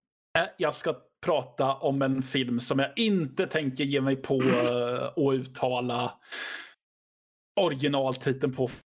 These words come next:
Speaker 1: Ingen aning <laughs> hur det är tänkt att det ska låta. Eh, på engelska heter den Nobody Sleeps in the Woods Tonight.
Speaker 2: Aha!
Speaker 1: Ja.
Speaker 2: Ah.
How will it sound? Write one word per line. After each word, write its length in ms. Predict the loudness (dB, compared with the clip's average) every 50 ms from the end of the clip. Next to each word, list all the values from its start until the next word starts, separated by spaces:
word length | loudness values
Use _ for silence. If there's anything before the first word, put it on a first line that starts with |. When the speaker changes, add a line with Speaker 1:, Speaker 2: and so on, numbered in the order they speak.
| _ _ _ -10 -10 -10 -10 _ -2
Speaker 1:
Ingen 460 | 0 2 2 4 4 4 2 2 2
aning 500 | 2 2 0 0 0 0 0 0 0 0
<laughs> 400 | -2 -4 -4 -4 -2 -2 0 0
hur 120 | 0 0 0
det 240 | 0 0 0 0
är 580 | -2 -2 -4 -2 -2 -2 -2 -2 -4 -6 -2 -2
tänkt 320 | -2 -2 -2 -6 -4 -2
att 160 | -2 -2 0 0
det 120 | -2 0
ska 260 | -2 -2 -2 0 0
låta. 460 | 0 -2 -2 -2 -4 -4 -2 -4 -4 -4 -4 -8 -14 -14 -14 -14 -18 -20 -20 _ _ -8 -4 -2 -2 -2 -4 -2 -2
Eh, 960 | 0 2 2 2 2 0 0 0 0 0 0 -2 -2 -2 -2 -2 -2 -2 -4 -4 -6 -2 0
på 200 | 2 2 2 0 0
engelska 600 | 0 0 2 0 0 0 -2 0 0 0 0 0
heter 380 | 0 0 -2 -2 0 0 -2 0
den 280 | 0 0 0 -2 -4 -6 _ _
Nobody 760 | 2 2 4 4 4 2 2 0 0 0 0 0 0 -2 -4 -4
Sleeps 600 | -4 -4 -4 -4 -6 -8 -6 -4 -2 -2 0 2
in 140 | 2 2
the 60 | 2 0
Woods 520 | -2 -2 -4 -4 -4 -2 -2 -2 -2 0
Tonight. 580 | 0 2 2 2 2 0 -2 -6 -10 -14 _ _ -10 -10 -10 _ _ _ -20 -12 _ -4 -2
Speaker 2:
Aha! 1400 | -2 -2 -4 -6 -6 -6 -4 -2 0 0 0 0 -2 0 0 2 2 2 2 2 2 0 -2 -2 -4 -6 -8 -10 -12 -14 -14 -18 _ _ -4
Speaker 1:
Ja. 580 | -2 -2 0 0 0 0 0 -2 -2 -4 -4 -2
Speaker 2:
Ah. 260 | -2 0 0 0 0